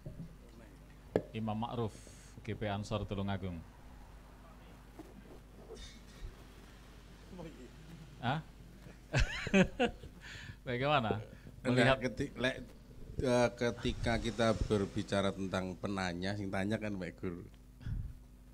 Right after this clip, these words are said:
Speaker 2: Dan itu ya angel. Bahasanya halusinasi padahal ya kasar, rada anu. <laughs> Bukan halus, itu kan keras itu loh. Saya tidak mencoba menanggapi itu. Walaupun dia nanti mungkin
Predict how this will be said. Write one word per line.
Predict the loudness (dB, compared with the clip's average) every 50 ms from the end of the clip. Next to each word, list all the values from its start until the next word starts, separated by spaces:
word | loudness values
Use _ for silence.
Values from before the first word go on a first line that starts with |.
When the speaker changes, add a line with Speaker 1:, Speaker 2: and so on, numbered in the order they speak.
| -20 -20 -20 -20 -20 -20 -18 -20 -18 -18 -20 -18 -18 -16 -14 -12 -8
Speaker 2:
Dan | -8 -6 -4
itu | -4 -4 0 0 0 2 2
ya | 2
angel. | 2 2 2 4 4 2 2 0 -2 12 12 12 12 12 12 2 -4 -6 -8 -12 -12 -14 -14 -2 4
Bahasanya | 6 6 6 8 6 6 6 8 8 10 10
halusinasi | 10 8 6 4 4 2 4 4 4 2 2 2 -2
padahal | -2 -2 -2 0 0 0 2 2
ya | 2 2
kasar, | 2 2 4 4 4 4 2 0 0 2 2 2 4
rada | 4 2 2 4 4 4 4 4 4
anu. | 6 6 6 6 6 6 6 6 8 8 8 8 8 8 4
<laughs> | 2 2 4 2 2 2 2 0 0 4 4
Bukan | 4 8 10 10 10 10 12
halus, | 12 12 12 12 10 8 8 8 6 6 6
itu | 4 2 2 4
kan | 6 6 6 6
keras | 4 4 6 6 4 4 2 -2
itu | -4 -4 -4 -6
loh. | -6 -8 -12 -4
Saya | 4 4 4 6
tidak | 4 2 6 8 8 6 8
mencoba | 4 4 6 6 6 6 4 4 4
menanggapi | 4 2 2 0 0 0 0 0 0 -4 -4
itu. | -4 -4 -4 -4 -6 -8 -12 -14 -14 -16 -16 -16 -16 -16 -16 -16 -16 -16 -8 -8 -8 -8 -8 -16 -16 -10 -2
Walaupun | 2 4 6 6 6 6 6 6
dia | 10 10 10 12
nanti | 12 10 8 8 8 8 8
mungkin | 8 8 10 10 8 10 8 6 4